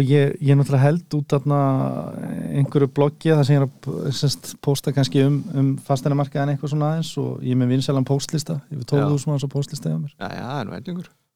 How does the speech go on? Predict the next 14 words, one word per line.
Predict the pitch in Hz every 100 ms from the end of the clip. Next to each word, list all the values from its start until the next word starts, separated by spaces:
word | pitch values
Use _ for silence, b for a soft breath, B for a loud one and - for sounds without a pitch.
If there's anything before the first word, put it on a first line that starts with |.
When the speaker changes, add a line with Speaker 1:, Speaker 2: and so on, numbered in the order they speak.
| -
Speaker 1:
Og | 123 117
hérna, | 120 117 - 123 120 117 117 117 113 113 117 110 104 - - - 127
þannig | - 120 120
að | 120
ég | 123
svona | 123 127 123
hef | 131 127
verið | 139 123
svona | 127 120 117 117 120 - - - - - 123
reynt | 127 -
að | 120 -
fræða | 135 139 123
markaðinn | 147 - 120 107
allavega. | 113 123